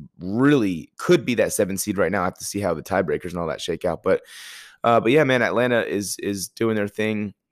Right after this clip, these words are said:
And, um, I mean, this was a game I, I felt incredibly confident the Panthers would win after a bye at home against a team you just beat a few weeks ago with even a worse quarterback on your roster, Sam Darnold starting. It just wasn't to be, man. Atlanta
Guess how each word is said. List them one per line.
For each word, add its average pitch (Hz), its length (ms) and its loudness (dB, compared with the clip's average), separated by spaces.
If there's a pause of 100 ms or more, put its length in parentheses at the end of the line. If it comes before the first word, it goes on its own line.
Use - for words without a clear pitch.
(260)
And, 92 360 -2
um, 80 400 -2 (420)
I 90 60 -2
mean, 87 240 -2
this 117 220 0
was 101 120 0
a 101 60 0
game 95 320 2
I, 90 240 0
I 87 60 0
felt - 360 2
incredibly 98 680 2
confident 92 500 -2
the 82 60 -10
Panthers - 440 -4
would - 160 -12
win 95 300 -2 (480)
after 92 400 0
a 82 60 2
bye 101 560 4
at 101 180 4
home 107 460 0
against 98 280 0
a 78 60 -12
team 104 240 -2
you 87 80 -2
just 104 260 -2
beat 110 160 2
a 98 60 4
few 101 220 -2
weeks 113 320 0
ago 117 180 2
with 85 180 2
even 92 220 -2
a 76 80 -6
worse 98 300 2
quarterback 127 500 2
on 123 80 4
your 117 120 2
roster, 117 360 2
Sam 90 300 -2
Darnold 107 320 4
starting. 117 440 2 (760)
It 139 60 0
just 123 140 -2
wasn't 110 340 6
to 95 80 0
be, 98 200 2
man. 95 240 0
Atlanta 92 580 0